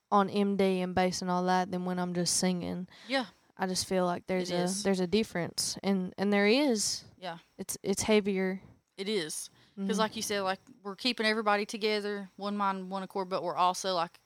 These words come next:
Speaker 2: in constant communication with the Holy Spirit. Like, "Okay, are we done here? Are we moving on? Or, you know,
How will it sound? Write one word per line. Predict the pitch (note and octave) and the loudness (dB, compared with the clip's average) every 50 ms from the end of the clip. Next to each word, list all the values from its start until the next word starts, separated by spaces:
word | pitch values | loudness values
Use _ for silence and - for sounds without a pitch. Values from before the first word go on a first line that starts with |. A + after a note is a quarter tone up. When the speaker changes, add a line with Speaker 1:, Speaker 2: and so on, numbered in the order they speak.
| _ _ | _ _
Speaker 2:
in | - F#3+ | -18 -16
constant | E3+ - - F3 F3 - - F#3+ F3 | -14 -10 -8 -8 -10 -10 -12 -18 -14
communication | - F#3+ F3+ D#3+ E3 - D#3+ F3 - - F3+ | -12 -10 -10 -10 -10 -10 -10 -10 -10 -12 -14
with | - - | -14 -14
the | - | -14
Holy | - - F3 F3+ | -12 -10 -10 -10
Spirit. | - - - F3 E3 - - | -12 -12 -10 -10 -10 -8 -8
Like, | E3+ - - | -10 -8 -8
"Okay, | F3+ - G3+ F3+ | -8 -4 -4 -4
are | F3 | -2
we | E3+ E3+ | -4 -6
done | E3+ F#3 G3+ G#3+ | -4 -2 -2 0
here? | A3+ A#3+ A3+ G#3 | 0 0 0 -2
Are | G3+ | -2
we | F#3+ | -6
moving | F#3 F#3 F#3 F#3+ F#3+ F#3+ G3 G3+ | -8 -8 -8 -8 -8 -6 -4 -2
on? | G3+ G#3 G#3 G#3 G#3 G#3 G#3 | 2 2 4 4 4 2 0
Or, | G3 F3 E3+ E3+ _ - - - - - - - - _ _ _ | -2 -4 -6 -8 _ -18 -20 -20 -20 -20 -20 -20 -20 _ _ _
you | - | -6
know, | F#3 E3+ D3 D3+ F3+ | -4 -2 -2 -4 -6